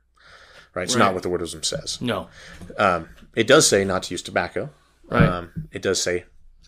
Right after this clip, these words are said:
Speaker 1: hot drinks. I have my opinion about that. Um, I think it is just referring to the temperature. I'll just say it. Um,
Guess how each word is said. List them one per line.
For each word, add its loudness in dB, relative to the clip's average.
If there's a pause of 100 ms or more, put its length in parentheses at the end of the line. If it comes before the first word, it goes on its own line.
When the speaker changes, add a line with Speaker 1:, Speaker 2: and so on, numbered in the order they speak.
(260)
Speaker 1:
hot -2
drinks. -12 (100)
I -10
have -6 (100)
my -6 (480)
opinion -4
about 0
that. 0 (460)
Um, 0 (180)
I -6
think -2
it -2
is -4
just -8
referring -10
to -14 (180)
the -20
temperature. -12
I'll -12
just -10
say -10
it. -14 (600)
Um, -6